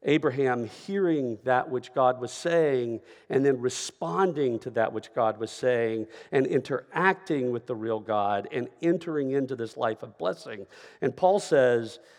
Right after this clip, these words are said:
the Gentiles were part of that story. How so?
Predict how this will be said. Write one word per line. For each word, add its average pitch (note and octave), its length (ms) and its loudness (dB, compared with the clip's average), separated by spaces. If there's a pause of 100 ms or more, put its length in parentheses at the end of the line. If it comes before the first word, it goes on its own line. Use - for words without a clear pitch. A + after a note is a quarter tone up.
(120)
the A#2+ 140 -4
Gentiles D3+ 840 0
were B2+ 100 -4
part - 400 -10
of E3+ 100 0
that G#2+ 180 0
story. F2+ 540 -16 (1300)
How E3+ 180 -16
so? C#3 500 -14